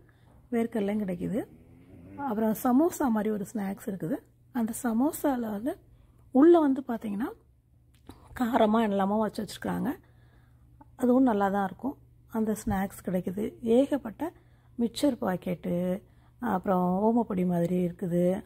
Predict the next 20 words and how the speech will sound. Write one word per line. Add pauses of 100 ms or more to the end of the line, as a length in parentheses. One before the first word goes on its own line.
(320)
அதுக்கப்புறம்
வந்து
ரெடி
மிக்ஸு, (600)
அந்த
மாதிரி
ஐட்டங்கள்.
அப்புறம்
மாவெல்லாம்
அந்த
மாதிரி, (420)
அஹ்,
ரெடிமேடாக
இருக்கும்.
நம்ம
வந்து
மாவு
கலக்கி
தோசை
சுட்டுக்கலாம்,